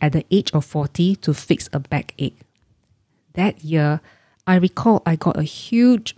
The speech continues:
batch of nearly two hundred scripts to mark within a very short period of time.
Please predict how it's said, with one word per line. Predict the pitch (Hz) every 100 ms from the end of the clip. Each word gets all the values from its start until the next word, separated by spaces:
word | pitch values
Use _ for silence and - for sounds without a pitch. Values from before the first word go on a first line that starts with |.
| -
batch | 196 196 -
of | 151 170
nearly | 175 180 190
two | - - 240 247
hundred | 202 180 180 -
scripts | - 185 -
to | 151
mark | 151 160 - 160
within | 156 175 160
a | 156
very | 143 170 165 175
short | - 151 -
period | 151 151
of | 143 -
time. | - 143 143